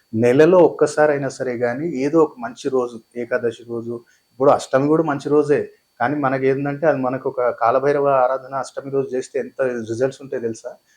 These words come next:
కానీ మనకు అది ఒక అశుభం అని చెప్పి చెప్పేశారు. So నెలలో నీ ఇష్ట ప్రకారంగా ఏదో ఒక రోజు నువ్వేం చేయాలంటే పర్టికులర్ మంచిగా కమ్మలు తీసేయి, స్నానం చేసే ముందు గంధం పాలతోటి కలిపి మంచి ఇక్కడ ఈ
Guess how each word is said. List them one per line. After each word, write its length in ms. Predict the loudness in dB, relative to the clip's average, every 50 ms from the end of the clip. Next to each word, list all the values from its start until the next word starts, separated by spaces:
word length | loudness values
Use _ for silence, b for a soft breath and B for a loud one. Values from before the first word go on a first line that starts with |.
| _ _ -2
కానీ 140 | -2 0 0
మనకు 220 | 0 0 2 2
అది 140 | 4 4 4
ఒక 180 | 4 4 4 4
అశుభం 500 | 2 2 2 0 0 2 4 4 4 4
అని 140 | 2 -2
చెప్పి 200 | -4 -6 -4 -4
చెప్పేశారు. 420 | -4 -4 -4 -8 -14 -14 -16 -20 -20 _ _ _ _ _ _ _ _ _ _ 4
So 100 | 4 4
నెలలో 340 | 6 6 6 8 8 8 8
నీ 140 | 6 6 2
ఇష్ట 220 | 2 0 0 -2
ప్రకారంగా 560 | -2 0 0 0 0 0 0 0 0 0 0 0
ఏదో 340 | 2 2 4 4 4 4
ఒక 120 | 4 2 0 -2
రోజు 360 | -4 -4 -6 -4 -4 -4 -4 -4 _ _ _ _ _ _ -2 4
నువ్వేం 320 | 6 6 6 6 4 2
చేయాలంటే 440 | 2 2 2 2 2 -2 -4 -6 -8
పర్టికులర్ 580 | -8 -6 -8 -8 -6 -8 -8 -2 0 0 0 0 -4 _ -12
మంచిగా 500 | -12 -10 -6 0 2 2 4 2 2 -2 -6 _ _ _ _ _ _ 0
కమ్మలు 240 | 2 4 2 2
తీసేయి, 340 | 0 -2 -4 -4 -6 -6 -8 -10 _ _ _ _ _ _ _
స్నానం 460 | -14 -2 2 2 4 4 2 2 2
చేసే 260 | 2 0 0 0 -2 -4
ముందు 340 | -2 -2 0 0 0 2 4 2
గంధం 340 | 2 2 2 0 -2 -2
పాలతోటి 540 | 0 0 2 2 2 0 -2 -4 -6 -6 -4
కలిపి 500 | -4 -4 -4 -4 -2 _ 2 2 2 b b b b b _ -4
మంచి 480 | -4 -4 -2 -2 -2 -2 -4 -4 -10 _ -16
ఇక్కడ 300 | -16 0 4 4 4 4 2 -4 -14 -18
ఈ 60 | -12